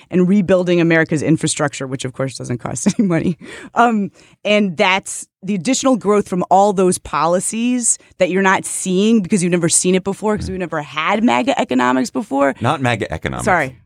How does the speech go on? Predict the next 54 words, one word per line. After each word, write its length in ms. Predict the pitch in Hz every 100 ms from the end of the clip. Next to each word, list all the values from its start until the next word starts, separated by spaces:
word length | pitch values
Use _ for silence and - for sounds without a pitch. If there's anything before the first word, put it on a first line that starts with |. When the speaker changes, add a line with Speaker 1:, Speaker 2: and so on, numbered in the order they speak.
| _
Speaker 1:
Oh 100 | -
my 120 | - -
God. 100 | -
Speaker 2:
Come 240 | 160 156
on, 460 | 147 160 160 110 107
Speaker 1:
<laughs> 20 |
It's 400 | 117 147 135 165
Speaker 2:
Zoe. 180 | - 151
Speaker 1:
like, 180 | - 135
I 140 | 254
know. 220 | 254 233 208
I 120 | 196
should 160 | 208 254
have 80 | 214
been 80 | 233
listening 300 | 240 233 202
to 80 |
Mick 100 | 185 185
Mulvaney 360 | 185 214 214
for 100 | -
the 60 | 170
last 160 | 160 -
few 120 | 190
months. 200 | 202 - _ - _ -
Maganomics, 1000 | 175 190 196 185 170 165 175 185 - - - -
we've 140 | 170
never 220 | 190 190
had 240 | 185 190 190
it 80 |
before. 480 | 180 165 - 165 160 -
And 120 | 165
once 180 | 170 -
we 100 | 160
see 340 | - - 196
the 120 | 170
growth 520 | 151 151 170 175 151 -
that 200 | 160 135
is 100 | 143
provided 560 | 156 131 190 208 226
by 120 | 190 175
Maganomics, 800 | 165 156 147 147 143 139 139 - _ _ _
that 260 | 139 170 170
is 100 | 151
gonna 160 | 160
answer 340 | - 143 - 139
a 80 |
lot 200 | 135 127
of 200 | 127 120 -
unanswered 420 | 139 139 135 131
questions 460 | - 120 - - -
that 140 | -
this 200 | - - - -
tax 240 | 131 -
bill 160 | - -